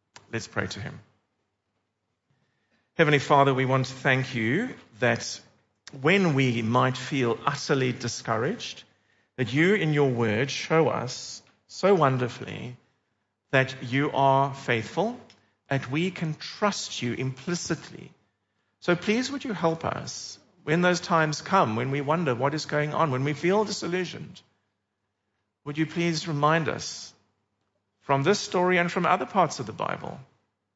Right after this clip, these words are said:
that you are on track with your plan and that things will work out exactly as you have promised.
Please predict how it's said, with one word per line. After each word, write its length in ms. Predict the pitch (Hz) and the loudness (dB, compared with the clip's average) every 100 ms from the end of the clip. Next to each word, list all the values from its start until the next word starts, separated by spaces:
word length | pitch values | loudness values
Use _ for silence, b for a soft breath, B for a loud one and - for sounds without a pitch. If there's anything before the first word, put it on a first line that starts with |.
| _ _ - | _ _ -14
that 180 | 117 | -10
you 180 | 139 185 | -4 0
are 320 | 180 160 156 | 2 4 2
on 200 | - 151 | 0 -2
track 280 | 156 151 139 | 0 -2 -2
with 120 | 123 | -4
your 160 | 110 110 | -6 -8
plan 440 | - 92 90 - - _ _ _ _ _ _ | -6 -6 -6 -12 -18 _ _ _ _ _ _
and 100 | 117 | -4
that 100 | 120 | -4
things 380 | - 165 175 165 | -2 -2 -2 -2
will 100 | 143 | -2
work 240 | 135 135 | 0 2
out 260 | 127 120 - | 2 0 -2
exactly 1000 | 165 143 110 110 120 151 180 - 123 90 - | -6 -4 -8 -4 0 0 -2 -8 -8 -8 -6
as 200 | 110 107 | -8 -6
you 100 | 110 | -8
have 200 | 110 - | -8 -10
promised. 520 | - - - - - | -12 -10 -12 -16 -20